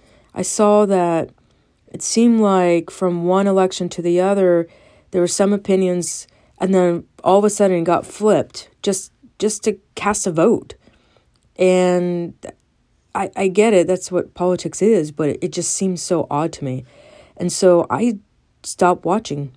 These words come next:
the news. And on top of that, I stopped watch-, watching news because there are too many depressing things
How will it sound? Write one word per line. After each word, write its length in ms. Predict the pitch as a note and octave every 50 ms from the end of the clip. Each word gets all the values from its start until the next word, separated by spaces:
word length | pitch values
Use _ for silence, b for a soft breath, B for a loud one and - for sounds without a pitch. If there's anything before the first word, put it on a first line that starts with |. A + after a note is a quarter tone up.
| _
the 80 | - E3+
news. 360 | E3+ F3+ G3+ F3 C3+ - -
And 220 | - - F#3+ F#3 - -
on 160 | - F#3+ F#3+
top 140 | F#3+ G3+ F#3
of 100 | F3+ F3
that, 340 | F3 E3+ E3 E3 E3 D#3 -
I 40 | E3
stopped 240 | - - D3+ -
watch-, 320 | - F#3 F3+ F3 E3+ - - - - -
watching 340 | - F#3 F#3+ F#3 - F3 D#3
news 240 | D#3 D#3+ D#3+ D3+ D3+
because 240 | - D3 D3+ D3
there 100 | - D#3+
are 40 | D#3
too 280 | D3+ - - - G#3+ G#3
many 380 | G3 F#3+ F3+ F3 E3 D#3+ D#3 D3+ _ _ _ _ _ _ _ _ _ _ _ _ _ _ - - -
depressing 520 | F3+ F#3 - - F3+ F3+ F3+ - E3+ D#3
things 520 | D3 - D#3+ D#3+ D#3+ D3+ D3 C#3+ C3 -